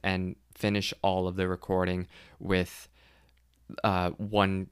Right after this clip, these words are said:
or two games, or the most important games for the World Juniors being left to be played. So, that is it for this episode. Not next Friday,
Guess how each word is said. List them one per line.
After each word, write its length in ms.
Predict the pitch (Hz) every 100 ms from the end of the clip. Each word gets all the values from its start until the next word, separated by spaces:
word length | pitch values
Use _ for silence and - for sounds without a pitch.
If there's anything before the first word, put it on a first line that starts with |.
| _
or 80 | -
two 280 | 95 - 98
games, 500 | 98 90 87 90 - -
or 140 | 95
the 60 | 95
most 260 | 104 101
important 360 | 98 101 92 90
games 240 | 92 90
for 100 | -
the 80 | 90
World 220 | 90 90
Juniors 340 | 87 90 90 87
being 240 | 92 87
left 180 | 90 87
to 60 | -
be 100 | 78
played. 340 | - 80 76 - - - -
So, 560 | - 113 104 104 104 - - - - - - - - - - - - _ - -
that 240 | 123 117 131
is 140 | 131
it 120 | 143
for 100 | -
this 200 | 120 123
episode. 640 | 131 127 117 120 117 120 131 - - _ _ _ _ _ - _ _ - -
Not 300 | 113 117 -
next 280 | 113 113 -
Friday, 560 | 117 110 110 110 120